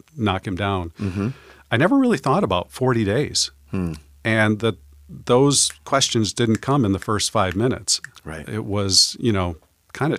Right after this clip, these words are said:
Speaker 1: torture for a while, breaking down the spirit, if you will.
Speaker 2: Mm-hmm.
Speaker 1: Um, so it kinda makes it maybe a little more impressive to me that
Speaker 2: Mm-hmm.
Speaker 1: he was, even after all of that turmoil, was able to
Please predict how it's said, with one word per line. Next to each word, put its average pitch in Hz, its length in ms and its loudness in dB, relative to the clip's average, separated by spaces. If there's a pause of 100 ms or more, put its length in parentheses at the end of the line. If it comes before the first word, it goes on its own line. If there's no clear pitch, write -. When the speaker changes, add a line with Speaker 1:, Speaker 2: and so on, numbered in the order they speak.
Speaker 1:
torture 117 480 -4
for - 220 -8
a 90 60 -6
while, 87 380 -4 (960)
breaking 110 360 4
down 110 160 2
the 101 80 2
spirit, 131 340 2
if - 140 -12
you 98 80 -8
will. 87 300 -8 (140)
Speaker 2:
Mm-hmm. 92 160 -4
Speaker 1:
Um, 92 400 -2 (760)
so 98 240 0
it - 140 -8
kinda 127 180 4
makes 107 260 2
it 107 120 -2
maybe 104 220 0
a 92 60 -2
little 95 200 -2
more 92 160 0
impressive 92 460 -2
to 107 100 -4
me 107 160 0
that 101 240 -4 (200)
Speaker 2:
Mm-hmm. 92 460 -4 (180)
Speaker 1:
he 104 140 -2
was, 92 400 0
even 110 340 2
after 101 360 -2
all 98 200 0
of 92 100 -2
that 98 200 -4
turmoil, 101 460 -2
was 90 120 -6
able 95 260 -8
to 85 280 -12